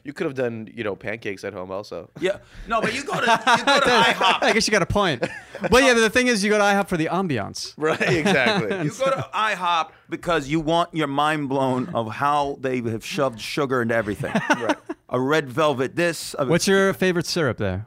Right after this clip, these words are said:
Speaker 3: What's your choice?
Speaker 2: I don't, I'm not a big syrup dude.
Speaker 3: Oh, you just go butter?
Speaker 2: I don't, f-, w-, when I do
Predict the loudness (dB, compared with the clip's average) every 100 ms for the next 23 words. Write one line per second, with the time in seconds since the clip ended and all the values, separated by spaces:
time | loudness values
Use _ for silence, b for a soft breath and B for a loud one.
0 | -6 -6 -4 -4 -2 0 0 -2 -4 -4
1 | -4 -4 -6 -4 -6 -4 -4 -4 -8 -4
2 | 0 0 0 -4 -2 -2 0 0 -2 -6
3 | _ _ _ 0 0 -2 -8 -18 -6 -6
4 | -2 -2 -2 2 2 2 -2 -4